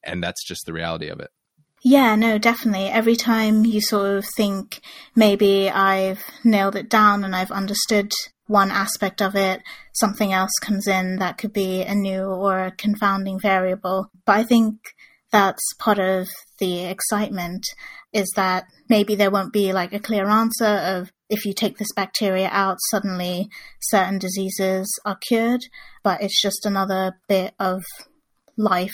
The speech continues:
Speaker 2: that we need to understand and that we know is very important for our health. And the more we understand it, the better health outcomes we will have.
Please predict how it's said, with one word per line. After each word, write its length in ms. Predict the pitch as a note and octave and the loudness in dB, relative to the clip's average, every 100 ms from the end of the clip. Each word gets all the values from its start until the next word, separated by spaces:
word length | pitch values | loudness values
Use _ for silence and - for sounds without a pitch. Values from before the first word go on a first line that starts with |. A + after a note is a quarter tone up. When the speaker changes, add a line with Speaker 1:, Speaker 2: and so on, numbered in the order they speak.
| - | -4
Speaker 2:
that 160 | F#3+ G3+ | -4 -2
we 120 | G3 | -4
need 180 | G3 G#3 | -4 -6
to 80 | |
understand 680 | G3 G3+ G#3 - A#3+ G#3+ G3+ | -6 -4 -2 2 4 4 0
and 200 | G3+ G3+ | -2 -4
that 160 | F#3+ F3 | -4 -4
we 80 | G3 | -2
know 240 | G3 F#3+ | 0 0
is 140 | F#3+ G3+ | -2 0
very 400 | F#3 F#3 F#3 G3+ - - - | 0 2 -2 -6 -14 -20 -2
important 640 | G#3 - F#3+ F#3+ G3+ F#3+ - | -2 0 -2 -2 -4 -4 -4
for 120 | G#3 | -2
our 180 | F#3 F#3 | 0 0
health. 320 | F#3+ F#3+ A3 - | 0 0 0 -2
And 260 | G3 F#3+ G3+ - - - | -6 -4 -6 -8 -20 -2
the 80 | G#3 | 0
more 200 | F#3+ F#3+ | 0 -2
we 100 | F#3 | -4
understand 500 | F#3+ - G3 F#3+ G3 | -6 -4 -4 -4 -4
it, 160 | F#3 | -4
the 80 | - | -4
better 220 | G3 F3+ | -2 -2
health 260 | F#3+ F#3+ F#3+ | -2 -2 -2
outcomes 480 | F#3 F3+ - F#3+ F#3+ G#3 | -6 -6 -6 -8 -6 -6
we 140 | F#3+ | -6
will 160 | G3 F#3+ | -6 -6
have. 300 | F#3 F#3 | -6 -8